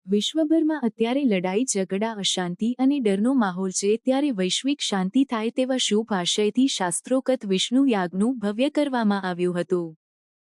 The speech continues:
આ કાર્યક્રમ અંગે વધુ માહિતી આપતા યુનિવર્સિટીના પૂર્વ સેનેટ અને સિન્ડિકેટ સભ્ય દીપક શાહે જણાવ્યું હતું કે આવનારા બે વર્ષ જ્યોતિષ શાસ્ત્ર અનુસાર ખૂબ ખરાબ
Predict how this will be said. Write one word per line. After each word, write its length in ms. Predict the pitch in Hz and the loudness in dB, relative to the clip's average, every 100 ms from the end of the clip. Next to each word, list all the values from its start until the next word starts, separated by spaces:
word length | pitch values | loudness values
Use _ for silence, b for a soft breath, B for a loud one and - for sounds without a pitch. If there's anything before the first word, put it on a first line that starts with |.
| _ | _
આ 140 | 226 294 | -2 0
કાર્યક્રમ 640 | 262 220 240 262 294 285 | 0 0 0 0 0 4
અંગે 280 | 214 214 262 | 4 2 0
વધુ 320 | 190 180 269 | -2 0 2
માહિતી 500 | 240 185 190 262 254 | 2 2 -2 0 0
આપતા 360 | 202 190 220 240 | 0 -4 -4 -2
યુનિવર્સિટીના 960 | 190 185 214 240 247 240 233 262 247 | 0 2 2 0 0 -2 2 2 2
પૂર્વ 300 | 254 226 226 | 0 0 0
સેનેટ 520 | 240 - 175 185 240 254 | 0 -2 0 0 0 2
અને 180 | 262 | 2
સિન્ડિકેટ 600 | 269 214 190 226 269 285 - | 2 2 2 2 0 -2 0
સભ્ય 280 | 202 180 233 | -2 0 0
દીપક 380 | 220 185 226 262 | 0 0 -2 -2
શાહે 360 | - 202 202 247 | -2 -2 0 0
જણાવ્યું 580 | 190 175 170 214 254 | 0 0 0 0 0
હતું 220 | 202 208 214 | 0 -2 -2
કે 180 | 208 | -4
આવનારા 540 | 202 185 185 233 262 269 | -4 -4 0 2 2 2
બે 240 | 190 196 | 2 2
વર્ષ 320 | 240 240 - | 2 -2 -2
જ્યોતિષ 540 | 185 180 175 254 - - | -2 0 2 0 0 -2
શાસ્ત્ર 400 | 180 175 - 220 | -2 -2 -2 0
અનુસાર 480 | 185 165 - 202 254 | 0 0 -2 -2 -2
ખૂબ 280 | - 294 - | -2 -4 -2
ખરાબ 300 | 208 196 | -2 0